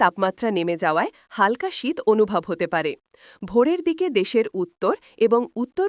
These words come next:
পূর্বাঞ্চলে, যেমন রংপুর, সিলেট, সামান্য হালকা কুয়াশা পড়তে পারে। এই সময় যানবাহন চালকদের সাবধানে থাকার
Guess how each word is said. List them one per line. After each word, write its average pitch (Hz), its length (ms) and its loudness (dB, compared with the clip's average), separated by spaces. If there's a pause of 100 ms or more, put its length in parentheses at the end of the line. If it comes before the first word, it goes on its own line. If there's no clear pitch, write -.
পূর্বাঞ্চলে, 165 600 0 (360)
যেমন 175 280 0 (320)
রংপুর, 240 440 0 (180)
সিলেট, 185 360 -4 (200)
সামান্য 269 460 0 (140)
হালকা 214 380 0
কুয়াশা 180 380 -2
পড়তে 185 320 -2
পারে। 160 180 -2 (440)
এই 190 280 0
সময় 175 300 0 (300)
যানবাহন 240 500 0
চালকদের 170 500 0 (100)
সাবধানে 240 420 -2
থাকার 226 340 -4